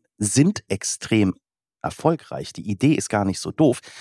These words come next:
Schweden zum Beispiel hatte seit neunzehnhundertsiebzig in den meisten Fällen eine Minderheitsregierung.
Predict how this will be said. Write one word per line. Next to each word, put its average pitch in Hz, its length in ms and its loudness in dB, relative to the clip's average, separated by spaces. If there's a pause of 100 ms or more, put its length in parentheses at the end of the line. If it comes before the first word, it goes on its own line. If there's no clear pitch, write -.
(100)
Schweden 180 320 2
zum 190 160 0
Beispiel 165 340 2
hatte 143 160 2
seit 123 200 -2
neunzehnhundertsiebzig 135 920 -2
in 123 80 0
den 120 180 4
meisten 156 440 0
Fällen 123 400 0
eine 104 160 0
Minderheitsregierung. 92 1000 2